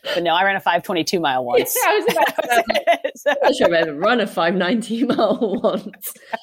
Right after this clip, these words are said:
Speaker 2: I might have done it for thirty seconds. Does that count?
Speaker 1: Right,
Speaker 2: <laughs>
Speaker 1: right. But there are actually, I mean,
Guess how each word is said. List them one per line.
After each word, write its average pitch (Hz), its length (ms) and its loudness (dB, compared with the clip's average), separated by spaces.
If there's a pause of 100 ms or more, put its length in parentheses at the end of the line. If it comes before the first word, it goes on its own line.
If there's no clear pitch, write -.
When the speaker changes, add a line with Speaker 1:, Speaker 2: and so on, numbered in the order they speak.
(100)
Speaker 2:
I - 40 -6
might 523 180 2
have 349 80 0
done 226 100 2
it 170 100 -2
for 196 100 -6
thirty 226 400 0
seconds. 202 640 -2
Does 240 160 -4
that 269 240 0
count? 440 240 -6
Speaker 1:
Right, 185 280 0 (180)
Speaker 2:
<laughs> 403 180 0
Speaker 1:
right. 320 220 -2 (1000)
But 240 160 2
there 240 100 0
are 285 220 2
actually, 214 520 -2
I 165 80 -4
mean, 175 340 -6